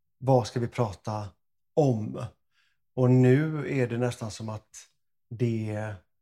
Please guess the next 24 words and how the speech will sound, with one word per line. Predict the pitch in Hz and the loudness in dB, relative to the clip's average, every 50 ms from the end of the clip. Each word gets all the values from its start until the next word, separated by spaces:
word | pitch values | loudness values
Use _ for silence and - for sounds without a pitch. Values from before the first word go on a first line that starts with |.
| _ _ _ _ _ _ _ _ _ _ _ _ _ _ _ _ _ _ _ _ _ | _ _ _ _ _ _ _ _ _ _ _ _ _ _ _ _ _ _ _ _ _
det | 120 | -16
poppar | - - 170 165 - - _ - 139 | -4 -2 -2 -2 -2 -4 _ 0 2
lite | 160 170 135 - 135 | 2 2 0 0 0
grann | 123 117 113 | 0 0 0
i | |
huvudet. | 120 120 110 - 131 139 135 - - - - _ _ _ _ _ _ _ | -2 -2 -4 -4 -6 -6 -6 -8 -12 -18 -20 _ _ _ _ _ _ _
Och | - 123 123 | -6 -6 -2
sen | 135 131 120 107 | -2 -2 -2 -2
så | - - - 127 123 120 120 120 117 117 - - - - _ _ _ _ _ _ _ _ _ _ _ _ _ | -6 -6 -4 -2 -2 0 -2 -2 -2 -4 -4 -4 -6 -10 _ _ _ _ _ _ _ _ _ _ _ _ _
har | - 117 120 135 127 | -14 -6 -2 2 2
jag | 123 120 113 110 110 110 110 107 104 - - _ _ _ _ _ _ _ _ _ _ _ | 2 2 2 0 -4 -6 -8 -10 -14 -18 -20 _ _ _ _ _ _ _ _ _ _ _
gjort | 135 127 123 - _ - - _ | -4 -4 -4 -4 _ -20 -20 _
till | - 123 120 | -4 -4 -2
vana | 107 127 131 120 110 110 110 113 123 135 | 2 2 2 2 0 -2 -4 -4 -2 -2
att | 135 123 - - | -2 -2 -4 -4
jag | 120 | -4
har | 117 117 113 110 | -4 -4 -4 -4
min | 117 117 113 110 104 104 104 104 - _ _ _ _ _ _ | -6 -6 -6 -8 -8 -8 -10 -12 -14 _ _ _ _ _ _
telefon. | - 127 127 - - 147 135 135 165 185 185 - _ _ _ _ _ _ _ _ _ _ _ _ _ _ _ _ _ _ _ _ | -8 -8 -8 -8 -4 -2 -2 -2 -2 -4 -6 -10 _ _ _ _ _ _ _ _ _ _ _ _ _ _ _ _ _ _ _ _
Och | - 131 120 - - - | -2 -2 -2 -2 -6 -6
så | - 123 | -4 -2
gör | 120 120 113 113 | 0 0 -2 -2
jag | 110 123 | -4 -6
anteckningar | 127 117 110 - - - 117 - - 117 123 123 127 127 113 101 | -6 -8 -8 -10 -12 -14 -16 -14 -14 -12 -12 -10 -10 -12 -12 -14